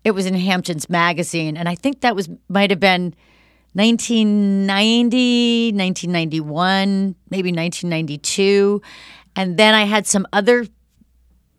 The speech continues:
things, recurring stories in different publications. So,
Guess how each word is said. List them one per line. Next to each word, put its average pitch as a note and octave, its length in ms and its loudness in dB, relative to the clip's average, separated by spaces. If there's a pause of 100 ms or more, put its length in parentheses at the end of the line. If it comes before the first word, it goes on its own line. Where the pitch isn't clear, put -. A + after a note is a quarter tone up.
(460)
things, - 1200 0
recurring G#3+ 580 0
stories G#3 920 -2 (480)
in F3 180 -4
different F#3+ 320 -4
publications. E3+ 840 -4
So, D#3+ 600 0